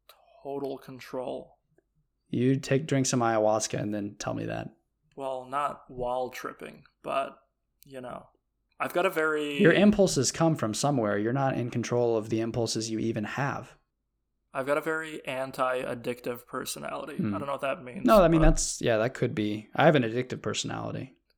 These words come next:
Speaker 1: But that, uh, is counterproductive a lot of times 'cause I don't stick with things.
Speaker 2: Right.
Speaker 1: I get bored easily.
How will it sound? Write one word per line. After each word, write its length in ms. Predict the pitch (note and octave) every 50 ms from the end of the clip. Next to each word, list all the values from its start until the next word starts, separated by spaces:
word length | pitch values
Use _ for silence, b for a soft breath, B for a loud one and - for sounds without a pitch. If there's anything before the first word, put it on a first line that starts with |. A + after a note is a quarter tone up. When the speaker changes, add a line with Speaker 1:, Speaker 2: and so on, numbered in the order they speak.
| _
Speaker 1:
But 140 | - C#3 -
that, 260 | D3 C#3+ C#3+ C#3+ C#3+ - -
uh, 640 | D#3 C#3 C3 C3 C3+ C3 B2+ B2+ B2+ B2+ B2+ - C#3
is 220 | B2+ A#2 A2+ - -
counterproductive 600 | - D#3+ F3 E3+ D3+ - C#3 C3 B2 - - A#2+
a 40 | B2
lot 140 | B2 B2 A#2+
of 60 | A#2
times 260 | - B2+ A#2 A2+ A2
'cause 120 | - C3 B2
I 60 | C3
don't 140 | C3+ C3 A#2
stick 220 | - - D3 -
with 140 | - A#2+ -
things. 340 | - - - - - - - -
Speaker 2:
Right. 360 | A#2+ A#2 A2 G#2 G#2+ G#2+ - - -
Speaker 1:
I 60 | D#3
get 120 | B2 B2 A#2
bored 220 | - C#3 C3+ B2+
easily. 320 | B2+ B2+ B2 - - -